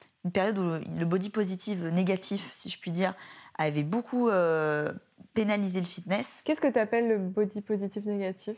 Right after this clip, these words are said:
Speaker 1: Tu sais, le body positive, c'est tous les corps sont beaux, mais il y a eu des gens qui s'en sont servis, pas les vraies personnes qui se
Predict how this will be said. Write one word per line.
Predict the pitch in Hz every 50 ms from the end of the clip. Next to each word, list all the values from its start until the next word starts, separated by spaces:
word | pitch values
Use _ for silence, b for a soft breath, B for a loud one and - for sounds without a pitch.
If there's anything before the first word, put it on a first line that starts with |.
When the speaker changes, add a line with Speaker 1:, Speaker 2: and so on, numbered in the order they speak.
| - -
Speaker 1:
Tu | - -
sais, | - - 320
le | 311
body | 226 196 196 180 196
positive, | 180 196 196 180 185 - 294 -
c'est | - 185
tous | 180 - 262
les | 254 254
corps | 240 - 233 -
sont | - - 208
beaux, | 196 185 190 - - - _ _ _ _ - _ -
mais | 180 180
il | 190 196
y |
a | 202
eu | 208 208
des | 180 202 202
gens | 226 262
qui | 262 -
s'en | 202
sont | 185 - 185
servis, | 180 - - 214 208 180 185 190 220 254 - b b b b b b b b b _ _ _ _ _ -
pas | - 294
les | 302 247 208
vraies | 180 170 175 202 214
personnes | 214 196 190 - - 202 196
qui | 190 - -
se | 165 - - -